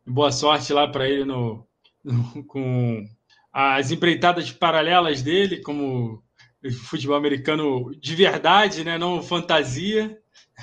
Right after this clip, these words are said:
E mandar também, deixar um recado aqui, eu acho que em nome de todo mundo aqui do B R F F, né? Lá pra,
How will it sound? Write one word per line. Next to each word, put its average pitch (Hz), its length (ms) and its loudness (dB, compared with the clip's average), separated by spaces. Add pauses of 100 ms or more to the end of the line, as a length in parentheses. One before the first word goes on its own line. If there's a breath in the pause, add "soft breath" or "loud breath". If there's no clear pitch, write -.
(920 loud breath)
E 180 400 0
mandar 175 340 2
também, 180 340 -4
deixar 165 320 -2
um - 20 0
recado 151 320 -2
aqui, 143 160 -4
eu 160 60 0
acho 156 140 -2
que 165 80 -10
em 151 40 -6
nome 151 160 -4
de 131 60 -10
todo 160 200 -6
mundo 151 280 -8
aqui 135 180 -8
do 127 80 -10
B 135 140 -6
R 139 160 -6
F 139 200 -8
F, 147 280 -6
né? 135 200 -8
Lá 123 160 -4
pra, 123 480 -6